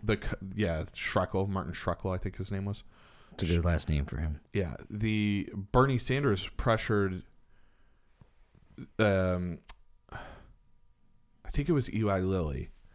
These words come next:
Speaker 1: And that was also when Twitter first, yeah, when Twitter first started doing the whole, like, you can buy your blue check, check mark. Someone created an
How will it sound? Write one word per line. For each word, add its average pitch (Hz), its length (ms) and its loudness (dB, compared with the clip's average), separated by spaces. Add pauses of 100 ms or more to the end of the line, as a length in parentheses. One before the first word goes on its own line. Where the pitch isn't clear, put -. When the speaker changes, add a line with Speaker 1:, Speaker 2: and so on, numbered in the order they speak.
(460)
Speaker 1:
And 123 140 4
that 139 140 8
was 135 140 6
also 113 640 6 (200)
when 120 220 4
Twitter 135 400 6
first, - 640 4 (140)
yeah, 107 340 2
when 101 200 -2
Twitter 123 300 2
first 120 340 2
started 101 420 4
doing 101 320 2
the 92 80 0
whole, 104 240 2
like, 90 260 0 (300)
you 123 100 0
can 135 140 4
buy 147 180 4
your 131 140 4
blue 113 180 4
check, - 380 -2
check - 280 0
mark. - 320 -6 (400)
Someone 127 380 4
created 107 560 2
an 85 140 -4